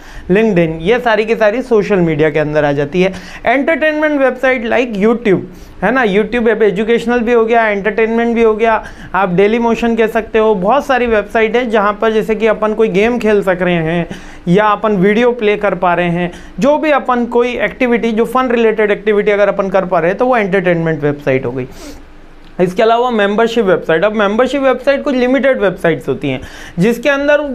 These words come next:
केवल वही enter कर पाते हैं जिन्होंने उसका subscription ले रखा होता है या उस company के part होते हैं। Like ये ईआरपी based software के लिए जो websites बनती है वो membership website होती है। Next होती है landing pages।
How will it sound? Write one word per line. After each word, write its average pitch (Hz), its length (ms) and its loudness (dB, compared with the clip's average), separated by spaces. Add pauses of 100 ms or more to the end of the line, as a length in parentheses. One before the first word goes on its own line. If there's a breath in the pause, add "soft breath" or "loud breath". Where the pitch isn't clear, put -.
(140)
केवल 269 240 4
वही 247 480 2
enter 220 360 0
कर 240 160 0
पाते 208 320 -2
हैं 254 340 -2
जिन्होंने 226 420 2
उसका 240 280 0
subscription 220 520 -2
ले 220 180 2
रखा 208 220 0
होता 190 220 0
है 233 100 2
या 240 200 2
उस 233 160 -2
company 202 420 0
के 226 120 0
part 156 300 -2
होते 151 180 -6
हैं। 160 60 -2
Like 208 300 0
ये 240 120 2 (100)
ईआरपी 220 420 0
based 214 260 2
software 202 360 0
के 202 100 0
लिए 202 140 2
जो 202 140 0
websites 175 460 0
बनती 160 340 0
है 254 100 2 (360 loud breath)
वो 247 80 2
membership 247 520 0
website 165 400 0
होती 139 200 -2
है। 175 80 0
Next 247 260 0
होती 277 160 2
है 285 60 4
landing 226 400 2
pages। 175 380 0